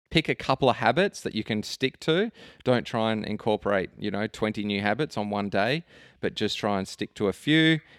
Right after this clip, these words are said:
um, and work through those. And then as they become good, solid habits that you don't even need to think about, then you can go,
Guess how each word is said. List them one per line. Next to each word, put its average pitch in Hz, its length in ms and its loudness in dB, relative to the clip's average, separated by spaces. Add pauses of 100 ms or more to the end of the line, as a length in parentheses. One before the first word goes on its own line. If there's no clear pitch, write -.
(180)
um, 101 280 -2
and 107 160 0
work 110 220 4
through 101 220 2
those. 95 360 4
And 101 160 -2
then 95 160 -2
as 92 120 -4
they 104 200 4
become 98 380 -2
good, 107 340 0
solid 110 400 2
habits 98 380 -2
that - 100 -6
you 95 80 -4
don't 98 180 -2
even 92 160 -6
need 92 160 -4
to - 80 -8
think 120 240 -4
about, 95 340 -2 (260)
then 113 240 2
you 98 80 0
can 101 120 -6
go, 95 140 2